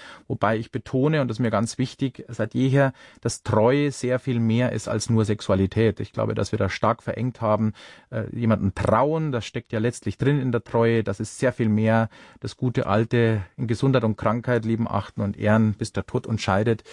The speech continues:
guten und bösen Tagen. Also das ist schon eine Hausnummer, auch wenn die Reihenfolge anders ist, aber das ist schon eine Hausnummer und das ist Treue. Bei dir zu bleiben, mich darauf verlassen zu können, wenn du krank bist, wenn du traurig bist,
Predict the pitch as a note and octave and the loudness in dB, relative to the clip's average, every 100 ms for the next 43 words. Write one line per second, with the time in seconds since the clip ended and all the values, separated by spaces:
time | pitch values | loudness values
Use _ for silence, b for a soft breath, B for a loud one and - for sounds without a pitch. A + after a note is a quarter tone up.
0 | B B - - B2 A2+ A2+ G#2 A#2 A#2 | B B -16 -12 -10 -10 -10 -2 0 0
1 | A#2+ - G2 G#2+ A2+ G2+ B B A#2+ A#2 | -2 0 0 0 -2 -4 B B -2 0
2 | C#3 D#3 C3 G#2+ G2 C3+ C3 B2 A2 G#2+ | 0 0 2 2 2 2 0 0 0 0
3 | A2+ G#2+ G2 G#2+ G#2 - A2 A2+ A#2+ G#2 | -2 0 0 -2 -2 0 2 2 0 -2
4 | - G#2+ G#2 G2+ A2 B2+ - B2 F#2+ C3 | -2 0 0 0 -4 -4 0 0 2 2
5 | C3+ A2+ G#2 A#2+ - A#2+ - - E2+ E2+ | 2 2 2 -2 -4 -8 -8 -4 -2 -2
6 | E2+ A2+ A#2 D3 - B2+ - G2+ B2 B2 | -2 -2 0 -2 -2 -6 -2 0 0 0
7 | A2+ A2+ - A2 G#2+ - G#2 A#2 - C3 | -2 -2 -2 -2 -2 0 0 0 -4 -6
8 | B2 - A#2 A#2 G#2+ A2 A2 - - B2 | -8 -4 0 2 2 2 0 -2 -2 -2
9 | - A2+ - A#2 A2+ - A2 A#2+ - A#2+ | -4 -8 -4 -4 -4 0 0 0 0 -2
10 | - | -4